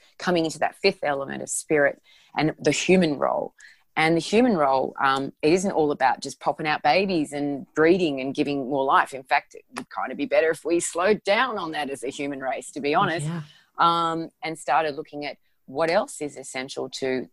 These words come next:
Speaker 1: the procreative forces of life. Love, compassion, empathy, service. These are all our, these are our new blade and chalice stuff going on. I mean, how can we create a vibrant,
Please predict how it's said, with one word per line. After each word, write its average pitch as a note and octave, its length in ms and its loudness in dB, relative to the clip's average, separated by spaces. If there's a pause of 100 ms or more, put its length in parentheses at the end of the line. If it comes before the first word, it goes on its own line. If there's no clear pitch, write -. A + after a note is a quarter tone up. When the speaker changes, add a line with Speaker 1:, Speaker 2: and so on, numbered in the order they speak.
(100)
Speaker 1:
the F3 120 -12
procreative C3+ 520 0
forces C3 420 -2
of C3 120 -4
life. A#2+ 220 2 (260)
Love, E3 540 4 (460)
compassion, C#3+ 720 -6 (440)
empathy, F3 640 -2 (160)
service. - 800 2 (400)
These F#3+ 240 0
are G#3 100 0
all F3+ 140 2
our, D3 260 -2
these F3+ 220 0
are F#3 100 2
our D#3+ 80 2
new E3 220 -4 (160)
blade D#3+ 240 4
and D#3 120 -4
chalice F3+ 380 0
stuff A#2+ 300 -8
going B2 280 -6
on. B2 140 -8
I B2+ 40 -8
mean, C#3+ 200 -6 (260)
how F#3+ 280 4
can A3 180 2
we E3 260 0 (180)
create D#3 920 0 (420)
a D#3+ 80 -8
vibrant, D3+ 800 0